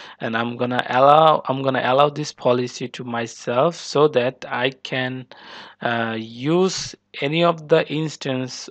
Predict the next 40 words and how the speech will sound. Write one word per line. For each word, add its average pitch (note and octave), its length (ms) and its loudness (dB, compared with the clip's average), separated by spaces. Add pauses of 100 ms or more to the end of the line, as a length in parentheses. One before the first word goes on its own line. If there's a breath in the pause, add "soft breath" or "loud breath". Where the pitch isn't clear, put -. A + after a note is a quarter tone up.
of B2 200 0
my A#2 160 -4
account. G#2+ 600 -8 (120)
For A#2 260 0
this A#2+ 240 -6
is, - 420 -8
uh, A2+ 240 -4
the A2+ 100 -2
wildcard, A#2 840 -2 (640 loud breath)
and B2 360 4
I B2 160 4
created E3 680 -2 (160)
two E3+ 220 2
user B2+ 500 0
in A#2 180 -4
here. A#2+ 440 -4 (720 loud breath)
So B2 580 6
two, - 120 -2
sorry, D3 260 4
two E3 200 0
user, D3 340 2
uh, A#2+ 320 2 (140)
two E3 100 -2
username, C3+ 640 0
because A#2 460 -4
I B2+ 220 4
mostly B2+ 480 -4
use B2+ 380 -2
Ubuntu C#3 600 0
as A#2+ 240 -2
well, A2+ 420 -2
E A#2+ 140 -8
C A#2+ 160 -8
two B2 160 -6
user A2+ 420 -4
for A2+ 280 -4
Amazon A#2 500 -6
A A2+ 280 -4
M A2 140 -10
I. G#2 140 -12